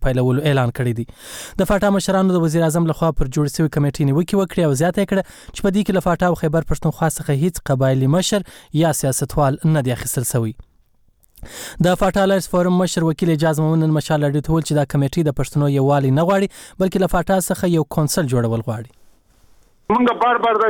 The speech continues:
Speaker 2: چغې وو چې پنجاب نه غواړي چې دا پښتانه یو شي، خو دا خو وشو چې دا کمیټې زمونږ د سوله نومبر د احتجاج د مخکې اناونس شوله.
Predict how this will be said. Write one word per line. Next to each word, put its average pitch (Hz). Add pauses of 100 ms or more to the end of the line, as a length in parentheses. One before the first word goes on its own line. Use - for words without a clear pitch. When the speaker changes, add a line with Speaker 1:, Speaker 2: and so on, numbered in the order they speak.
(100)
Speaker 2:
چغې 214
وو 233
چې 214 (100)
پنجاب 196
نه 247
غواړي 208
چې 190
دا 196
پښتانه 190
یو 190
شي، 170
خو 185 (100)
دا 240 (160)
خو 233
وشو 226 (160)
چې 185
دا 233 (140)
کمیټې 208 (240)
زمونږ 226
د 180
سوله 220
نومبر 185
د 190
احتجاج 170
د 185
مخکې 170
اناونس 180
شوله. 143